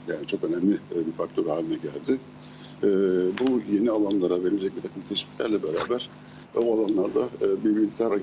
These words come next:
e, istihdam artışı sağlanabilir ve bununla beraber de, <clears throat> e, daha sağlıklı bir, e,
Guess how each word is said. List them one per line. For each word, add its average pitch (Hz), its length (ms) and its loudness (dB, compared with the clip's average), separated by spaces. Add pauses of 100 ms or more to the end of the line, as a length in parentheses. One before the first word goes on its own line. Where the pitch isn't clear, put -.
(100)
e, 92 280 2
istihdam 104 400 0
artışı - 320 -4
sağlanabilir 87 680 -4
ve 104 100 2
bununla 98 220 -2
beraber 76 440 -6
de, 113 60 2 (920)
<clears throat> - 40 -
e, 98 160 4
daha 117 160 2
sağlıklı 90 520 0
bir, 98 280 2
e, 90 400 4